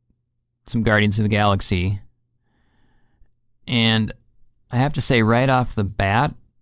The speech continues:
I guess I had expected more from the Guardians of the Galaxy.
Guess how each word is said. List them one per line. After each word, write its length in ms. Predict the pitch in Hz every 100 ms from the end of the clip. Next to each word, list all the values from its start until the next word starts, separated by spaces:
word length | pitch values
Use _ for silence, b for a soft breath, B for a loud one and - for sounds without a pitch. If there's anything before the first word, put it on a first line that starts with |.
| _ _ -
I 120 | 110
guess 300 | 110 120 -
I 120 | 113
had 140 | 110 104
expected 840 | 95 - - - 104 - 107 98 - _ _ _ _ _ _
more 500 | 110 107 107 120 123 117 -
from 160 | 117 107
the 140 | 98
Guardians 440 | 98 - 107 110 104
of 60 |
the 40 | 98
Galaxy. 540 | 101 123 - 190 170